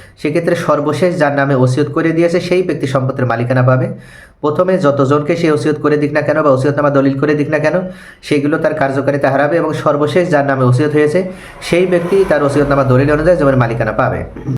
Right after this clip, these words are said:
চতুর্থ পর্যায়ে যে দলিল, আহ, কার্যকর হবে না বা যে দলিল বাতিল বলে বিবেচিত হবে, সেটি হচ্ছে একাধিক বিক্রয় করা দলিল বা একাধিক বিক্রয় করা জমি।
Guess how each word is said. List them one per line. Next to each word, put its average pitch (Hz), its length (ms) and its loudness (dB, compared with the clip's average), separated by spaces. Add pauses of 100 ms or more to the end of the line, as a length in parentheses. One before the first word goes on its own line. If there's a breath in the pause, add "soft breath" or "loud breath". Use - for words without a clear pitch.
(280 loud breath)
চতুর্থ 202 340 -2
পর্যায়ে 196 460 2
যে 165 160 0
দলিল, 165 420 0
আহ, 131 160 2
কার্যকর 147 440 0
হবে 151 140 2
না 160 80 0
বা 165 120 0
যে 147 100 0
দলিল 147 240 0
বাতিল 131 260 0
বলে 151 140 0
বিবেচিত 139 380 0
হবে, 156 160 0
সেটি 165 200 -2
হচ্ছে 175 340 2
একাধিক 165 540 -2
বিক্রয় 139 300 2
করা 131 220 0
দলিল 95 340 -4 (300 loud breath)
বা 135 100 0
একাধিক 147 320 -2
বিক্রয় 135 240 0
করা 131 180 0
জমি। 95 360 -2